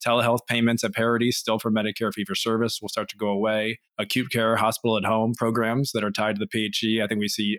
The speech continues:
upwards of almost two hundred hospitals offering those or pursuing dynamics there.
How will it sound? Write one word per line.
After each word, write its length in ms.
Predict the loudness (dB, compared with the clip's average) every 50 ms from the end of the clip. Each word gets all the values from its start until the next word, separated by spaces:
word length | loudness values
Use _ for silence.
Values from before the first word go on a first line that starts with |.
| -2
upwards 360 | -4 -4 -2 -2 -2 0 0 -2
of 120 | 0 0
almost 320 | 0 0 0 -4 -4 -2
two 120 | -2 -2 0
hundred 260 | 0 0 0 0 0
hospitals 460 | 0 0 -2 -2 -2 -2 -2 -2 0
offering 440 | 0 0 0 -2 -2 -2 -2 -2 0
those 200 | 0 -2 -2 -2
or 60 | -4
pursuing 560 | -6 -6 -8 -6 -4 -4 -2 -2 -2 -2 -2 -4 -8 _ -6
dynamics 480 | -4 -2 -2 -2 -2 -2 -2 -4 -4 -4
there. 360 | -2 0 0 0 0 -2